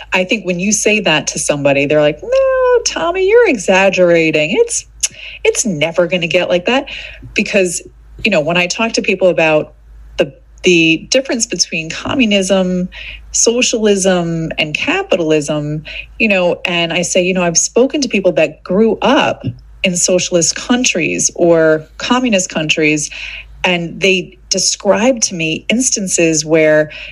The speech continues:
you know, their uncle was taken away and jailed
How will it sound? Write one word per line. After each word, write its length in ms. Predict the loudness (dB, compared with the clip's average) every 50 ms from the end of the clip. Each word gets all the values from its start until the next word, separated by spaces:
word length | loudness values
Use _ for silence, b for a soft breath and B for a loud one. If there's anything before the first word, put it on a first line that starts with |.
| B B -2
you 60 | 0
know, 240 | 2 2 0 0 -4 -10 -6
their 240 | -2 2 2 2 2 0
uncle 580 | -2 -2 -2 0 0 2 2 2 2 2 0 -2 -6
was 760 | -4 0 2 4 6 6 6 4 4 2 0 -2 -6 -6 -8 -12 -6 -4
taken 420 | -4 -2 -2 -2 -2 -2 -2 -2 0
away 680 | 0 0 2 4 4 4 4 4 2 2 0 -2 -2 -4
and 240 | -6 -6 -4 -4
jailed 600 | -2 0 2 4 4 4 6 6 4 4 2 0